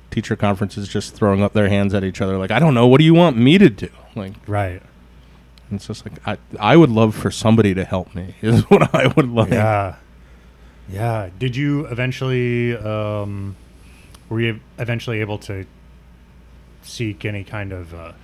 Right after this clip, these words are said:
Speaker 2: treatment or equilibrium with the A D H D?
Speaker 1: The A D H D, I got on, uh, s-, uh,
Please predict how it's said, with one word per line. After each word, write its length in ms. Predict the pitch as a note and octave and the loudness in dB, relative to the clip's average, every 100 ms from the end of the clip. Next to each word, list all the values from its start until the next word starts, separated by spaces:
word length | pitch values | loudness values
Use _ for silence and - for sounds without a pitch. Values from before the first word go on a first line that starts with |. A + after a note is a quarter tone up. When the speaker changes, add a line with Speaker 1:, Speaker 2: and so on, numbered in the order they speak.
| - - - - | -20 -20 -20 -12
Speaker 2:
treatment 540 | - G3 E3+ E3+ D#3 | -2 -2 0 0 0
or 120 | A#2 | -2
equilibrium 720 | A2 G2+ G#2+ B2 C3 C#3 C3+ | -2 -4 -2 0 0 0 0
with 200 | A#2+ - | -2 -2
the 140 | A#2 A2 | -4 -4
A 140 | A2+ | -4
D 180 | G#2+ G#2+ | -4 -4
H 220 | A2+ - | -4 -8
D? 180 | C#3 C#3 | -8 -4
Speaker 1:
The 120 | C3+ | 2
A 160 | D3 F#3 | 6 8
D 140 | F#3+ | 8
H 200 | E3+ E3+ | 8 4
D, 260 | - F3+ E3+ | 2 4 4
I 180 | B2 A#2+ | 4 4
got 240 | B2+ B2+ | 6 6
on, 280 | B2 A#2 A#2 | 8 6 6
uh, 760 | A2 G#2+ G#2 G2+ G2+ G2+ G2 G#2 - - - A#2 A#2 - - _ | 4 4 4 2 2 0 -2 -6 -12 -18 -18 -18 -18 -20 -20 _
s-, 160 | - - | -12 -4
uh, 680 | B2 G#2+ G2+ G2+ G2+ F#2 | -2 0 0 0 -2 -4